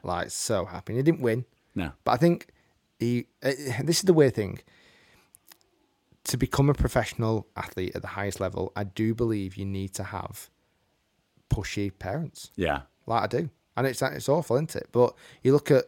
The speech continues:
Speaker 1: you look at who has been successful in the past, you know, like your Tiger Woods, your Williams
Speaker 2: Yeah.
Speaker 1: sisters, your Lewis Hamilton, your, the guys who seem to have had pushy,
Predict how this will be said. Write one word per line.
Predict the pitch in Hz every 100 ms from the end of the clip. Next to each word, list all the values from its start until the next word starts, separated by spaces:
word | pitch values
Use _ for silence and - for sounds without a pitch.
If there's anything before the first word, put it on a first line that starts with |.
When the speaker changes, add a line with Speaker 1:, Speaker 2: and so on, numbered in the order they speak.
| -
Speaker 1:
you | 127
look | 135
at | 135
who | 113 131
has | 135
been | 135 135
successful | - - - - 92
in |
the | -
past, | - - - -
you |
know, | 104 92
like | 101 - - - - _
your |
Tiger | - 101 98 92
Woods, | 87 90 -
your | 95 95 92
Williams | 101 76 73 -
Speaker 2:
Yeah. | 95
Speaker 1:
sisters, | - - 90 87
your | 90
Lewis | 98 107 107
Hamilton, | - 104 98 - 95 87 87
your, | 90 - - - -
the | -
guys | 113 127 135
who | - 123 120 - - _ -
seem | - 131 127
to | 127 104 -
have | 107 98
had | 113 113 _
pushy, | - 120 - 117 110